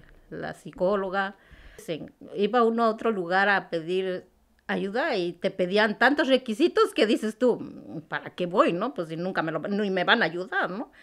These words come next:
Entonces, este, pues eran muchas trabas que nos ponen a nosotros. Y igual nosotros, pues, con el, los ahorros que teníamos es con lo que pudimos vivir durante un año,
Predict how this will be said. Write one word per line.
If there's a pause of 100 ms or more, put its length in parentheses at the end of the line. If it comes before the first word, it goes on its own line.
(400)
Entonces,
este,
pues
eran
muchas
trabas
que
nos
ponen
a
nosotros. (400)
Y
igual
nosotros,
pues,
con
el,
los
ahorros
que
teníamos
es
con
lo
que
pudimos (100)
vivir
durante
un
año,